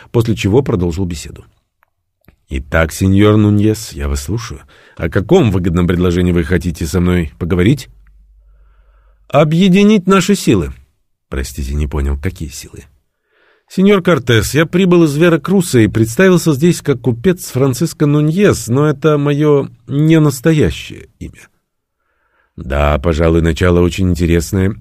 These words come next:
И кто же вы на самом деле?» «Капитан панцирной кавалерии Франциско де Ривера, офицер по особым поручениям его высочества вице-короля Новой Испании. Тайно прибыл в Форт Росс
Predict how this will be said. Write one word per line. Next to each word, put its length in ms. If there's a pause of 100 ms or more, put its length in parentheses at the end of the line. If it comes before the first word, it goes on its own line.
И 100
кто 240
же 140
вы 80
на 100
самом 300
деле?» 260 (800)
«Капитан 720
панцирной 600
кавалерии 480
Франциско 640
де 180
Ривера, 480 (300)
офицер 680
по 160
особым 380
поручениям 640
его 300
высочества 560
вице-короля 640
Новой 220
Испании. 500 (240)
Тайно 340
прибыл 340
в 40
Форт 260
Росс 540